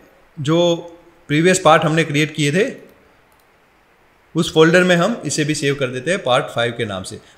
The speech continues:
आपको ये, ये प्रीवियस tutorial आपको देखने हैं तो उनकी link आपको description box में मिल जाएगी, वहाँ जाके आप देख सकते हैं। तो देखिए इस तरह से हमने ये part भी create कर लिया है।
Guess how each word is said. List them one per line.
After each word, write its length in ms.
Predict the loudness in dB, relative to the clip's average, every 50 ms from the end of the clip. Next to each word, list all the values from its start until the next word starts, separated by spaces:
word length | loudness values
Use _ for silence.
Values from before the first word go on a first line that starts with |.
| 0
आपको 340 | 2 4 4 4 6 6 8
ये, 180 | 8 6 4 2 2
ये 240 | 4 6 6 6
प्रीवियस 640 | 6 2 -2 -10 -6 -2 0 4 4 6 4 4 2 -4
tutorial 480 | -4 -2 0 0 2 2 2 0 0 0
आपको 240 | -2 0 0 0 0
देखने 300 | 0 0 0 0 0 2
हैं 140 | 2 2 2
तो 80 | 2
उनकी 240 | 0 0 0 -2 0
link 400 | 0 2 2 0 0 -2 -6 -6 -4
आपको 280 | -4 -4 -2 -2 -2
description 540 | 0 0 -2 -2 -2 -4 -4 -4 -4 -2 -2
box 240 | 0 -2 -2 -2 -4
में 80 | -6 -4
मिल 160 | -4 -4 -4
जाएगी, 360 | -2 -2 -2 -2 -4 -6 -8 -10 -18 _ _ _ _ _ _ -6
वहाँ 160 | -2 0 0
जाके 300 | 2 2 2 0 2 0
आप 200 | 0 0 0 0 0
देख 160 | -2 -2 -2
सकते 360 | -2 -6 -8 -6 -6 -4 -4 -4
हैं। 140 | -6 -8 -14 -18 -20 _ _ _ _ _ _ _ _ _ _ _ _ _ _ _ _ _ _ _ _ _ _ _ _ _ _ _ _ _ _ _
तो 60 | -4 -2
देखिए 260 | 0 2 4 4 4
इस 100 | 4 2
तरह 140 | 0 0 2
से 100 | 2 0
हमने 200 | 0 0 0 -2
ये 100 | -2 -2
part 260 | 0 2 0 0 0
भी 160 | -2 -4 -4
create 380 | -6 -8 -8 -6 -4 -4 -4 -4
कर 80 | -4
लिया 240 | -4 -2 0 0 0
है। 100 | 0 -2